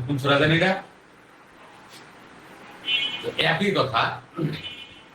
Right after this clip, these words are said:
তাহলে এটা দ্বিতীয় নম্বর ক্ষতি, মা বাপ। তৃতীয় নম্বর মা বাপ হলো, এটা প্রথম, প্রথম দিকে রব আসবে না, রবের আসা যাওয়া বন্ধ। আর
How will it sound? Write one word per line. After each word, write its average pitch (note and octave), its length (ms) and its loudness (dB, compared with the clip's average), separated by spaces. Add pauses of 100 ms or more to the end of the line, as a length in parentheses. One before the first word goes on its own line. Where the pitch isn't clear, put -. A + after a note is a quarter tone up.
(440)
তাহলে D3+ 180 4
এটা F#3 240 4
দ্বিতীয় G#3 260 2
নম্বর E3+ 320 4
ক্ষতি, B2+ 260 -4 (1160)
মা F3+ 140 4
বাপ। E3 320 2 (720)
তৃতীয় F#3+ 400 6
নম্বর A3 300 4
মা F#3+ 200 6
বাপ F3 180 6
হলো, D#3 320 4
এটা D3+ 300 0 (160)
প্রথম, E3 380 4 (300)
প্রথম D#3 320 2
দিকে E3 160 4
রব D3 320 4
আসবে A#2+ 240 2
না, B2+ 220 0 (1120)
রবের B2+ 220 6
আসা C3 240 4
যাওয়া A#2+ 280 4
বন্ধ। B2+ 280 2 (920)
আর A2+ 160 2